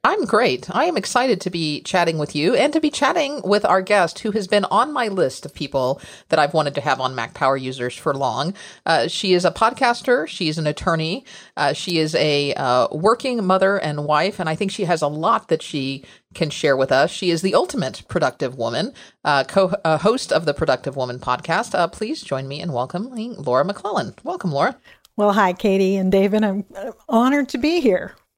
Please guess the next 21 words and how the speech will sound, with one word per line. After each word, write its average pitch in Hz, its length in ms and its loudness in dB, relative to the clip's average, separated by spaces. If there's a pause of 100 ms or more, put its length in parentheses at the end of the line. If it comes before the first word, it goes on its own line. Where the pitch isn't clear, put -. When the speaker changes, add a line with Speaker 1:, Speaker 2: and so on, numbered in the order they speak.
(480)
Speaker 1:
Um, 180 440 4
I, 214 240 4
I, 202 240 2
I 208 100 4
hopefully 233 540 0
my, 170 400 2
my 175 160 2
intro 180 580 2
did 185 300 0
you 156 300 -2
justice. 160 600 2
Uh, 151 240 4
you 202 200 -4
wear 220 240 4
many, 254 200 0
many 320 200 0
hats, 208 320 -2
as 127 120 -6
we 131 120 -6
could - 140 -6
say. - 260 -2